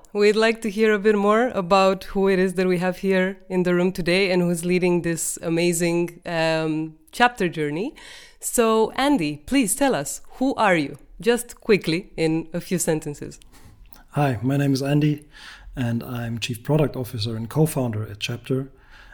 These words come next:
Speaker 2: and I'm responsible for creative input and creative output with A I and Web three communities.
Speaker 1: Amazing. Daryl, please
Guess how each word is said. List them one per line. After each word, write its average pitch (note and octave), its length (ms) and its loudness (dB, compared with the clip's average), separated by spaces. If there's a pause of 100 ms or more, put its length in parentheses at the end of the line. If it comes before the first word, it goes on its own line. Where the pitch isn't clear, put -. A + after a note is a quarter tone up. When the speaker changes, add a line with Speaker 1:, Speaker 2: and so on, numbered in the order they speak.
Speaker 2:
and A#2 280 -4
I'm D#3+ 200 2
responsible C#3+ 840 0
for A#2+ 540 -6
creative D3 500 0
input C#3+ 600 -2
and A2 200 -8
creative A2 460 -8
output A#2+ 480 -10 (160)
with A#2+ 160 -8
A A#2+ 120 -8
I A2 300 -8
and A#2 160 -10
Web C3 120 -8
three - 180 -10
communities. B2 540 -6 (2250)
Speaker 1:
Amazing. E3 640 -4 (120)
Daryl, G#3 600 -2 (220)
please B3 500 -2